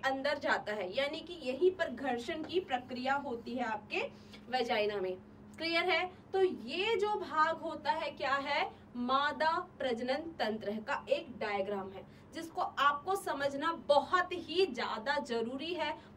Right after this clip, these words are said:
बहुत ही ज्यादा महत्वपूर्ण है। ठीक है, अगर हम इसके संरचना में सबसे ज्यादा important role की बात करें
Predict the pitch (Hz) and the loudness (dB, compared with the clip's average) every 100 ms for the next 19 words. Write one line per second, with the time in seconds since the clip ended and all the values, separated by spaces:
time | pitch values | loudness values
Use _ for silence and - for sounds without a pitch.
0 | - 302 320 381 370 330 285 247 233 302 | 0 2 8 8 8 0 2 2 4 2
1 | 302 226 254 330 - 262 233 202 202 - | 2 0 0 -2 -4 -6 -4 -4 -6 -10
2 | - - - - - - - - 349 392 | -18 -20 -20 -20 -20 -20 -16 -6 2 2
3 | - - - - 294 302 392 381 381 330 | 2 -6 -20 0 2 6 6 8 6 4
4 | 339 - 359 - 311 277 285 269 359 370 | -2 0 0 2 2 2 0 2 4 6
5 | 339 - 339 285 320 - 427 415 320 320 | 6 4 2 2 0 0 2 2 4 2
6 | 302 320 330 302 302 294 330 330 302 302 | 2 0 -2 -2 0 0 0 -4 -2 -2
7 | 339 330 262 - - 285 294 | 0 2 2 2 0 0 2